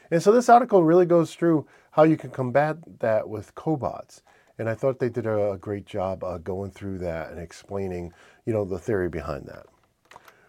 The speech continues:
From there, we go over to DigiKey. Now, this article, uh, is, is titled Supporting Mass Customization, High Quality, and Sustainability in Industry four point oh Factories.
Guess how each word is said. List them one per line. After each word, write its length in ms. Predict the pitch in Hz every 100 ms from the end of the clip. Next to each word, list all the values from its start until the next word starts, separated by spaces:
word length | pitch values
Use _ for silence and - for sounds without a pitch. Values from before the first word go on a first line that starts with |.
| _
From 160 | 151
there, 160 | 160 190
we 100 | 185
go 140 | 160
over 100 | 165
to 120 | 143 123
DigiKey. 580 | 170 185 196 - 160 147
Now, 200 | 147 143
this 400 | 160 226 254 -
article, 760 | 160 175 180 175 160 143 135 _ _ _
uh, 200 | - 135 131
is, 200 | 139 139
is 240 | 131 -
titled 380 | - 208 170 135
Supporting 400 | 147 - 175 156
Mass 220 | 151 143
Customization, 840 | - 139 - 123 113 139 131 135 110
High 200 | 117 110
Quality, 520 | - 151 151 143 101
and 100 | 98
Sustainability 1040 | - 107 - 131 110 85 214 190 82 90 - - _ _ _ _ _ _ -
in 240 | 170 170
Industry 560 | - 151 156 - 160 151 - -
four 180 | 131
point 300 | 131 - 135
oh 100 | 101
Factories. 760 | 104 - 190 208 196 110 101